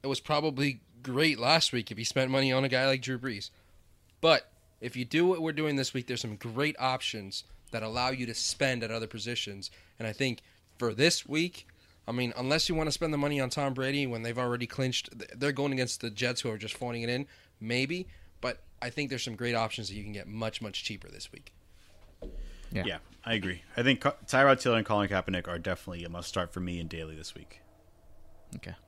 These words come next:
Speaker 3: Um, my running back of choice is Kenneth Dixon. Last week he didn't get the carries, but against Pittsburgh at forty-two hundred dollars, I think that's really, you can't really beat that. I think it's gonna be a tight game, and they're gonna keep him involved. Um,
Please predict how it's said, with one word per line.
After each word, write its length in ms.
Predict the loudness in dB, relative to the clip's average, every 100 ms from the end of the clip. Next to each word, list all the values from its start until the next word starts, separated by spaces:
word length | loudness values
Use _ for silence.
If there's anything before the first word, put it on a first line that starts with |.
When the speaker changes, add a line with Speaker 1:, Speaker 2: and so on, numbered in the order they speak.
| _ _ -20 -20 -20 -12 -10 -8
Speaker 3:
Um, 380 | -4 -4 -4 -6 2
my 100 | 6
running 240 | 10 12
back 160 | 12 12
of 80 | 10
choice 340 | 4 4 4
is 260 | 0 0 0
Kenneth 280 | 0 0 2
Dixon. 380 | 2 4 2 4
Last 280 | 4 4
week 140 | 0 -2
he 60 |
didn't 120 | 0 0
get 100 | -2
the 60 |
carries, 540 | 0 6 8 10 8 4
but 280 | 8 8 8
against 300 | 4 2 2
Pittsburgh 380 | 2 4 2
at 100 | 2
forty-two 460 | -2 0 0 0 -2
hundred 240 | -4 -2
dollars, 480 | 0 2 2 0 -4 -12 -20 -20 -20 -20 -20 _ -10
I 80 | -6
think 140 | -2 -2
that's 180 | -4 -8 _
really, 320 | 0 0 0 -6 -18 _ -8
you 100 | -2
can't 180 | 0 4
really 160 | 4
beat 260 | 4 4 4
that. 120 | 2
I 40 | 2
think 120 | 2
it's 100 | 2
gonna 80 | 4
be 80 | 4
a 40 |
tight 260 | 6 6 6
game, 240 | 6 6
and 140 | 6
they're 80 | 4
gonna 100 | 2
keep 220 | 0 0
him 120 | 2 2
involved. 580 | 4 6 6 4 0 -14 -20 -20 -20 -12
Um, 480 | -6 -4 -4 -8